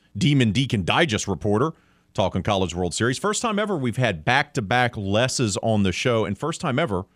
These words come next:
that we had two Leses on the same show. Shout out to you, D-Lo, for making that happen.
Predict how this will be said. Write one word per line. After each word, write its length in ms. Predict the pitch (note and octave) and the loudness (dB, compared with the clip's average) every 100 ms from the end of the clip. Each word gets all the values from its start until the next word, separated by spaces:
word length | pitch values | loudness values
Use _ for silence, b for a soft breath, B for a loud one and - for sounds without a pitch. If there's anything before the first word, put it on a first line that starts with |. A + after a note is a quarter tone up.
| b b b | b b b
that 80 | G#2+ | -6
we 140 | G2+ A#2 | 0 0
had 120 | G#2 | 0
two 160 | D#3 | -2
Leses 340 | D3 B2+ B2+ A2 | 0 0 -2 -2
on 100 | G#2 | -2
the 40 | |
same 260 | F2+ A#2 G#2 | -2 -4 -4
show. 300 | - E2+ - _ _ | -2 -4 -6 _ _
Shout 280 | - - D#3+ | -8 -6 -4
out 160 | F3+ - | -4 -6
to 120 | A#2 | -6
you, 220 | A2 A2+ | -4 -4
D-Lo, 380 | D#2 D2+ D2+ D2+ | -4 -4 -4 -4
for 120 | E2+ | -4
making 260 | F2 F2+ D#2+ | -4 -2 -4
that 140 | D2+ | -4
happen. 340 | F2 D#2 - | -4 -6 -12